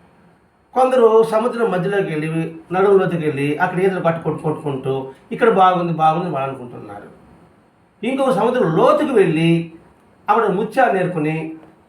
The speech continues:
లోపలికి రెండు ముత్యాలు దొరుకుతుందని వాళ్ళు ఆనందపడుతున్నారు.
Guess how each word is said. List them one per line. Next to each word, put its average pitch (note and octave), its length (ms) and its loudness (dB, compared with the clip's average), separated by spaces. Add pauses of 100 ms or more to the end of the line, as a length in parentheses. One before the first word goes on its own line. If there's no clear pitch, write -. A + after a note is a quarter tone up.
(160)
లోపలికి A3 380 2
రెండు G3 200 -2
ముత్యాలు F#3+ 380 0
దొరుకుతుందని E3 580 -2 (520)
వాళ్ళు G3 280 4
ఆనందపడుతున్నారు. A#2 840 -8